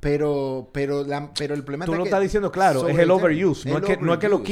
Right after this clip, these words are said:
Speaker 2: quites, es el overuse.
Speaker 1: Exacto.
Speaker 2: Bueno, nos vamos a los favorite moments.
Speaker 1: Ah.
Speaker 2: Y esta vez, ustedes han notado que yo he sido dadivoso y estoy dejándolo ustedes ahí adelante. Ahora voy a ir yo primero.
Speaker 1: Sí, porque tú no quieres que te roben
Speaker 2: Claro,
Speaker 1: el,
Speaker 2: me
Speaker 1: el
Speaker 2: van a lambonear.
Speaker 1: Eh, está bien, dale.
Speaker 2: Ok, entonces, my favorite moment, and it's not close, eh,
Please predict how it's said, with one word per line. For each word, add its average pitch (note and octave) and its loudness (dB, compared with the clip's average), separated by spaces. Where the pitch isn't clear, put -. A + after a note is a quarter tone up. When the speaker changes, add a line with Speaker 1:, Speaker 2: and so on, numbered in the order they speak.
Speaker 2:
quites, C#3 -4
es - -2
el D3+ -2
overuse. D3+ -2
Speaker 1:
Exacto. F#2+ -16
Speaker 2:
Bueno, D3+ 2
nos D3+ 0
vamos F3+ 4
a A3 2
los - 0
favorite F#3+ 2
moments. B2 -2
Speaker 1:
Ah. - -10
Speaker 2:
Y D#3 0
esta E3+ 0
vez, E3+ 6
ustedes D#3+ 0
han G#3 -2
notado F3+ 0
que D3+ -6
yo D3+ -4
he D3+ -6
sido E3 -4
dadivoso D#3 0
y - -4
estoy C#3+ -4
dejándolo D3 -2
ustedes C#3 -4
ahí C3+ -2
adelante. C3+ 0
Ahora C#3 -2
voy D#3+ 0
a D#3 0
ir D3+ -4
yo D3+ -4
primero. A#2 -10
Speaker 1:
Sí, - -6
porque C3+ -4
tú C#3 -8
no C#3 -6
quieres D#3 -4
que D3 -2
te C#3 -6
roben C3+ -4
Speaker 2:
Claro, F3 6
Speaker 1:
el, F#3 2
Speaker 2:
me F3+ 2
Speaker 1:
el D#3 2
Speaker 2:
van D#3 4
a D#3 2
lambonear. D#3 -2
Speaker 1:
Eh, B2 -8
está A#2 -6
bien, G#2 -4
dale. A2 -6
Speaker 2:
Ok, C#3+ -2
entonces, B2+ -2
my E3 0
favorite F#3 0
moment, D#3+ -2
and C#3 -2
it's C3+ -8
not D#3 -2
close, C3 2
eh, C#3 -4